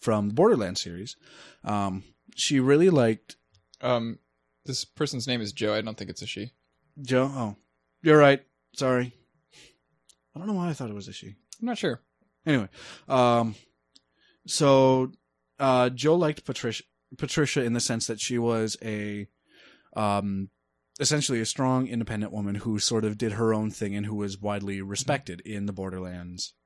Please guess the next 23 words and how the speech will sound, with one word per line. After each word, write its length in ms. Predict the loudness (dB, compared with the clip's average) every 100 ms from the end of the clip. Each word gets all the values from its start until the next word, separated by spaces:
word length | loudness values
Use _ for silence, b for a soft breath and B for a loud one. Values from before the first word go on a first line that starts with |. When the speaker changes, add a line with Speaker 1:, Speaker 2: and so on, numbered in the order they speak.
| -12
Speaker 2:
She 120 | -4
had 180 | -2 -2
agency. 480 | -2 -6 -10 -12 -12 -10
Speaker 1:
game. 220 | -10 -8
She 160 | -6
had 140 | -4 -2
agency. 500 | -2 -2 -8 -10 -14 _ b b b
Um, 560 | -4 -2 -2 -4 -6 -10 _ _ _ _ -10 -2
but 120 | -2
at 80 | 0
the 60 |
same 280 | 0 2 0
time, 440 | 0 0 0 -2
Borderlands 440 | -4 -4 -4 -4 -6
also 280 | -6 -6 -6
pokes 340 | -8 -8 -6
at 80 | -6
a 60 |
lot 200 | -6 -6
of 60 | -8
the 60 | -12
qualities 640 | -4 -2 -2 -4 -8 -8
that 200 | -8